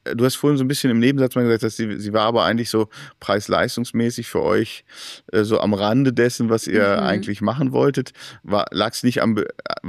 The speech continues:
Speaker 1: lag sie über eurem Budget oder war die Kombination aus zwei
Speaker 2: <laughs>
Speaker 1: Zimmer oder zweieinhalb Zimmern zum Budget das Thema oder ihr habt euch ja noch mal auf die Suche
Speaker 2: Mhm.
Speaker 1: gemacht dann?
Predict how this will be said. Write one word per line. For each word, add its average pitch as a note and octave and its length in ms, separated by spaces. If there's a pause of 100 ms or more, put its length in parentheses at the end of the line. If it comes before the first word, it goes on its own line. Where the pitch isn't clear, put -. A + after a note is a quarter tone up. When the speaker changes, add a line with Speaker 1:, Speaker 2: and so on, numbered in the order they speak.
Speaker 1:
lag G#2 180
sie - 100
über C#3 220
eurem A#2 280
Budget B2+ 480
oder A#2 320
war A2 220
die A2 100
Kombination A2 640
aus G2 180
zwei G#2 300
Speaker 2:
<laughs> - 20
Speaker 1:
Zimmer A2 320
oder G2 120
zweieinhalb A#2+ 400
Zimmern G#2+ 400 (360)
zum A#2+ 260
Budget A#2 640
das - 320
Thema A#2+ 300
oder G#2 340 (340)
ihr - 80
habt G#2 140
euch A#2 100
ja B2+ 80
noch B2 80
mal B2 100
auf A#2 80
die C3 80
Suche A#2+ 220
Speaker 2:
Mhm. G2 80
Speaker 1:
gemacht G2+ 300
dann? - 240